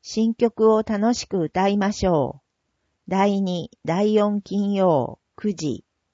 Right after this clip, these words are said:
菅原障害学習市民センター。入会千円、月二千円。中村。電話、八六六の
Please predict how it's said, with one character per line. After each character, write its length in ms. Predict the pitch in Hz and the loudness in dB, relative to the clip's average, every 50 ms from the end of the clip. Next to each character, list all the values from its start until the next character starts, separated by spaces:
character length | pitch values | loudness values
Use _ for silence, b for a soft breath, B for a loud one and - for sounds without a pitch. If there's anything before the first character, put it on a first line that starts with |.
| _ _ _ _ _ _ _ _ _ | _ _ _ _ _ _ _ _ _
菅 300 | - - - 190 180 208 | -20 -12 -10 -2 0 2
原 400 | 226 233 226 226 226 226 233 220 | 4 4 4 4 4 2 2 2
障 300 | - 214 208 220 208 202 | 0 0 2 2 2 2
害 260 | 214 208 208 208 208 | 2 2 2 2 2
学 240 | 202 196 208 - 208 | 0 -2 -4 -4 -8
習 320 | - - - 202 202 196 | -10 -4 -2 0 0 0
市 180 | 202 - - 190 | -2 -4 -6 -6
民 280 | 202 208 220 214 208 | -2 -2 -2 -2 -2
セ 200 | 202 - 202 202 | -2 -2 -2 0
ン 100 | 196 180 | 0 -2
タ 420 | - - 127 131 110 - 98 - - _ _ _ _ _ _ - | -4 -6 -6 -6 -6 -8 -8 -10 -14 _ _ _ _ _ _ -8
ー。 40 | 185 | -4
入 220 | 196 208 226 226 | -2 0 0 0
会 440 | - - 208 190 185 180 180 160 - _ | 0 0 0 2 2 2 0 -2 -6 _
千 360 | - - - 190 196 202 196 | -12 -6 -4 -2 -2 0 -2
円、 380 | 196 185 180 175 165 165 - - _ _ _ _ | -2 -2 -2 -4 -4 -6 -10 -12 _ _ _ _
月 540 | - 180 175 - - 208 214 180 - - _ - | -12 -12 -12 -6 -4 -2 -2 -2 -4 -8 _ -10
二 120 | 165 160 | -10 -8
千 360 | - - 214 208 202 196 190 185 | -4 -2 -2 0 0 0 -2 -2
円。 400 | 180 180 180 165 160 - - - _ _ _ _ _ _ _ - | -2 -2 -4 -4 -6 -8 -12 -16 _ _ _ _ _ _ _ -8
中 360 | 156 151 160 - 196 196 196 | -8 -8 -6 -2 -2 -2 -2
村。 420 | 190 190 185 180 170 160 151 - - _ _ _ _ _ _ _ | -2 -2 0 0 0 0 -2 -4 -10 _ _ _ _ _ _ _
電 280 | 160 175 185 196 190 196 | -2 0 0 2 0 0
話、 340 | 180 175 175 170 170 160 - _ _ _ _ _ _ _ _ | 0 0 0 0 0 -2 -6 _ _ _ _ _ _ _ _
八 380 | _ - 208 - - - 226 247 | _ -8 -8 -8 -4 -2 0 2
六 280 | 233 233 240 - 180 170 | 2 2 2 0 -2 0
六 320 | 180 196 202 - 175 165 | 0 -2 -2 -2 -4 -2
の 320 | 147 135 123 127 - - | 0 0 -2 -2 -4 -8